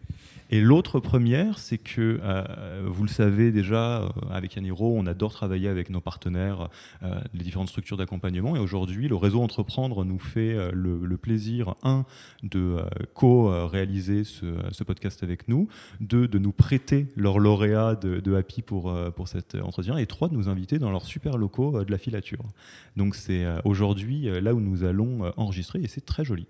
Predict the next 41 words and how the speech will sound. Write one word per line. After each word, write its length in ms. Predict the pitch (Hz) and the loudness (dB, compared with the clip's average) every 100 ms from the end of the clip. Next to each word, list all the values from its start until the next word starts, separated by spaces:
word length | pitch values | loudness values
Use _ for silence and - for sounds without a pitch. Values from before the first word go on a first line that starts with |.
| - | -10
pour 100 | 90 | -8
ceux 80 | 101 | -8
qui 140 | - | -12
ne 40 | |
sont 120 | - 87 | -12 -8
jamais 180 | 85 | -6
venus. 300 | 80 80 - - - - - - - | -6 -8 -14 -20 -20 -20 -20 -18 -4
Donc 140 | 131 - | 0 4
aujourd'hui, 680 | 226 208 175 151 185 262 - - | 6 6 4 2 2 0 -2 0
comme 140 | 127 | 2
je 60 | 107 | 2
vous 80 | 101 | 0
disais, 340 | 101 104 185 120 | 0 2 0 2
on 180 | 107 | 2
est 160 | 135 165 | 2 2
avec 320 | 92 101 - | 2 0 -2
Happy. 380 | - - 113 185 | -6 -4 -4 -2
Alors 240 | 107 95 110 | -2 0 0
Happy, 320 | 107 143 156 | -2 -2 -6
pour, 400 | - 104 92 92 | -4 -2 0 0
euh, 240 | 98 104 - | -2 -2 -6
ceux 160 | - 131 | -4 -6
qui 100 | 123 | -4
connaissent 260 | 101 101 | -2 -2
pas, 120 | - | -4
c'est 120 | 196 107 | -6 -6
super 240 | 110 117 | 0 0
facile. 360 | 104 - 147 165 | -2 -4 -4 -2
Vous 220 | 98 98 | 0 2
allez, 320 | 95 98 95 | 2 2 0
euh, 60 | 92 | -4
soit 260 | - 135 | -4 -2
dans 120 | 127 | 0
votre 260 | 98 87 95 | -2 -2 -2
bar 140 | 101 | -2
préféré, 500 | 92 95 - 98 101 | -4 -6 -2 -2 0
soit 420 | 104 - 110 107 107 | -2 -2 0 0 0
dans 140 | 90 | -4
une 140 | 90 | -4
grande 160 | 92 95 | -2 -2
surface. 460 | 104 - - - | -4 -4 -6 -4